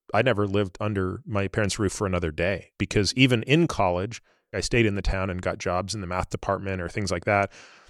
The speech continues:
And then, boom, went off to medical school in another country, and then I was never back. Been back to Canada a handful of times. So when I think about it through that lens, I'm like, "God, nothing else matters.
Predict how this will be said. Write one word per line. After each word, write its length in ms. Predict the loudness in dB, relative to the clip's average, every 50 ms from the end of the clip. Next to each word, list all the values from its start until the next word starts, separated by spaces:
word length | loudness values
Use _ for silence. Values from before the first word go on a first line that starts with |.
| _ _ -4
And 160 | 0 2 4 6
then, 200 | 4 4 2 2
boom, 280 | 2 2 2 2 0
went 180 | -2 -2 -2 -2
off 120 | -2 -2
to 100 | -2 0
medical 260 | 2 2 4 4 2
school 220 | 0 0 0 0 0
in 60 | 0
another 260 | 0 0 0 -2 2
country, 580 | 4 4 4 4 2 -2 -2 -2 -2 -2 -2 -4 -4
and 100 | -2 0
then 60 | 0
I 40 | 0
was 120 | 0 0
never 180 | 0 -2 -2 -2
back. 420 | -2 -2 -2 -4 -6 -10 -16 -20 -20 -20 -20 _ _ _ _ _ _ _ _ _ _ _ _ _ -2
Been 120 | 0 2
back 200 | 2 2 2 2
to 80 | 2 4
Canada 340 | 4 6 6 4 2 2 0
a 40 |
handful 540 | -2 -2 -2 -2 -2 -2 -2 0 0 0 0
of 80 | 2 4
times. 540 | 4 4 4 4 0 -2 -4 -8 -10 -14 -16 -18 -20 -20 -20 -12 _
So 400 | 2 6 6 8 8 6 4 0 -4 _ _ _ _ _ _ _ _ _ _ _ _ -6
when 180 | -2 0 2 2
I 60 | 4
think 200 | 4 4 4 6
about 160 | 6 6 6
it 80 | 6 4
through 140 | 2 2
that 180 | 2 2 2 2
lens, 300 | 2 2 4 4 2 0
I'm 160 | -2 -2 -2
like, 180 | -4 -4 -4 -6
"God, 220 | -6 -6 -4 -4
nothing 360 | -2 -2 -2 -2 -2 -4 -4
else 220 | -4 -4 -4 -4 -6
matters. 400 | -6 -8 -10 -10 -10 -12 -16